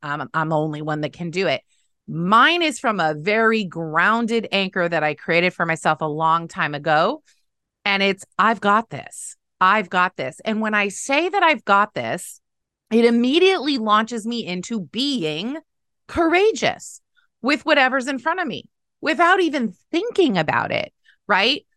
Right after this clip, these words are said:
I could wake up the day of surgery and say, "I will be courageous." And I'm telling you right now, my mind and my body and my soul have no idea what I'm <laughs> talking about. But when I wake up and I say,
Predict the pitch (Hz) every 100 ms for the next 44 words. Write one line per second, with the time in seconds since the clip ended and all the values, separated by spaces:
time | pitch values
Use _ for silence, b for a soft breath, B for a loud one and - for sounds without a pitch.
0 | _ - 254 403 - 294 208 240 226 196
1 | 170 - 180 165 190 185 185 190 - 170
2 | 151 - 214 220 190 180 165 - 170 147
3 | 147 - _ _ - 202 196 190 170 240
4 | 359 277 320 269 254 208 185 - 247 240
5 | 240 226 339 392 370 302 294 247 240 208
6 | 196 180 214 262 294 294 233 196 185 247
7 | 254 220 202 - 226 208 170 185 277 440
8 | 480 453 403 370 349 311 302 269 - 262
9 | - 262 202 240 214 196 160 - _ _
10 | _ _ 202 196 233 233 220 254 277 277
11 | 247 226 196 185 - 302 277 202 165 170